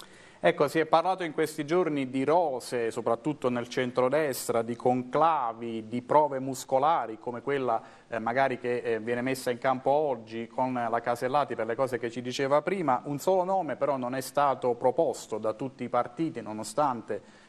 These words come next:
eh, su questo nome, sul nome del Presidente Draghi, convergano gran parte dei partiti, eh, presenti in Parlamento, a parte Fratelli d'Italia, quello di Mario Draghi. Perché secondo lei non è stato proposto?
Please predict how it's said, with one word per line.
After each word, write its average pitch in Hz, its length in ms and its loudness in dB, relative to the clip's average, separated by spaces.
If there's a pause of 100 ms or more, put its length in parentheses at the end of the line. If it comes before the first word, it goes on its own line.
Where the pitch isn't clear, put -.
eh, 101 320 -4
su - 200 -14
questo 135 300 0
nome, 139 260 2
sul 110 140 -8
nome 127 220 0
del 117 140 -2
Presidente 127 540 -4
Draghi, 131 380 0
convergano 113 720 0
gran 110 240 -4
parte 123 320 0
dei 113 140 -4
partiti, 117 600 -4 (300)
eh, 113 100 -6
presenti 123 460 -2
in 117 240 -4
Parlamento, 123 460 0
a 104 40 2
parte 117 520 2
Fratelli 117 400 -2
d'Italia, 107 400 -2
quello 131 160 0
di 127 100 -2
Mario 127 280 2
Draghi. 113 340 0
Perché 165 260 -2
secondo 110 300 -2
lei 117 100 2
non 107 140 -6
è 110 40 -8
stato 107 280 -6
proposto? 101 640 -6